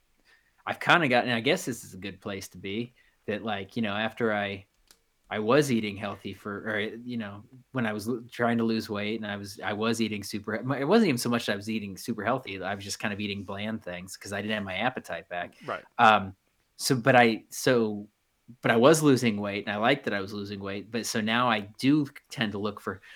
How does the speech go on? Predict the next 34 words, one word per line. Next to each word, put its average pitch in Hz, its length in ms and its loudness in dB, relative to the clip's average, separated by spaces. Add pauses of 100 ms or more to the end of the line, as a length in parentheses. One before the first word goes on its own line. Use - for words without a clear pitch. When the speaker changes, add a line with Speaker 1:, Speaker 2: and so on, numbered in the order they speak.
(140)
Speaker 1:
like, 127 140 6
if 127 100 0
I'm, 139 240 8
if 120 160 -6
we 131 100 4
go 139 100 4
to 135 80 4
a 113 60 4
restaurant, 110 520 -2
as 110 160 -6
opposed 120 420 -2
to 113 80 -6
just 107 240 -8
straight 107 320 -4
looking 110 320 -6
for - 140 -16
something 104 380 -6
that 92 140 -10
sounds 104 320 -6
the 98 80 -10
best, 107 480 -6 (380)
I 120 120 2
do 131 200 2
find 110 260 0
myself 104 360 -6
looking 110 280 -8
for 107 120 -8
the 101 100 -14
thing 110 220 -4
that 98 60 -8
looks - 160 -12
the 98 100 -16
healthiest. 90 600 -14
Speaker 2:
Mm. 107 480 -14